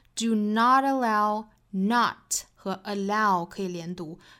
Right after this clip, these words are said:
Do not allow setbacks to set you back. Set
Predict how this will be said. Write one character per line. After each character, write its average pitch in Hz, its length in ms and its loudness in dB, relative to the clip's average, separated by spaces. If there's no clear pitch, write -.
Do 214 180 -4
not 247 340 2
allow 240 600 0
setbacks 202 1300 -4
to 196 120 -10
set 214 460 -2
you 202 420 -6
back. 190 520 -4
Set - 420 -2